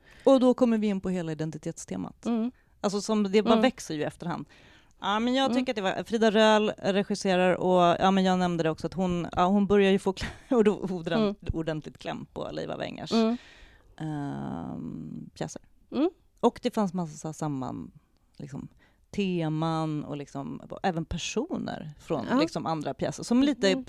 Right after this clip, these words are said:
Speaker 1: skruvas om och återvinns och liksom.
Speaker 2: Ja, K-, eh, Kuje.
Speaker 1: Mm.
Speaker 2: Eh,
Speaker 1: Just det.
Speaker 2: som, eh, även har va-, förekommit i pjäsen, eh, Minnesstund,
Speaker 1: Mm.
Speaker 2: som då, som handlar om, ja, eh, en, eh, minnesstund över en, eh,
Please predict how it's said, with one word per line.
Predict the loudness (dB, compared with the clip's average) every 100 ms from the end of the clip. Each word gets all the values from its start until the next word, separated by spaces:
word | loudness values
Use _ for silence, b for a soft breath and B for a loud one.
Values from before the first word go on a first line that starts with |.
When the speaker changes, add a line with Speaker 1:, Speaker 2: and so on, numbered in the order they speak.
| -16
Speaker 1:
skruvas | -8 -2 0 0 2
om | 0 0 -2
och | 0
återvinns | -2 -4 -8 -6 -6 -6 -8
och | -10
liksom. | -8 -8 -2
Speaker 2:
Ja, | 4 4 2 -4 -12 0
K-, |
eh, | 4 4
Kuje. | 4 4 4 4 2 -2 -2
Speaker 1:
Mm. | 4 6 6 4 0 0 0 0
Speaker 2:
Eh, | 0
Speaker 1:
Just | 0
det. | -2 -4 _ _ -20 b b
Speaker 2:
som, | -2 2 4
eh, | 4 4
även | 4 4
har | 4 2
va-, | 2 0 0 -2 -6 -2
förekommit | 2 2 2 0 0 -2 _ -12 -6
i | -2 0 2 -2
pjäsen, | -2 -2 -2 -2 -2 0
eh, | -2 -4 -6 -6 -8 -4
Minnesstund, | -2 -2 -2 -4 -2 -2 -4 -6
Speaker 1:
Mm. | 0 2 2 0 B _
Speaker 2:
som | -2 4
då, | 4 4
som | 4
handlar | 4 4 4
om, | 4 4 4
ja, | 4 2 0
eh, | -2 -2 -6
en, | -6 -4
eh, | -6 -6 -6 -8
minnesstund | 0 2 4 2 4 4 4
över | 4 6
en, | 6 4
eh, | 2 -2 -6 -8 -8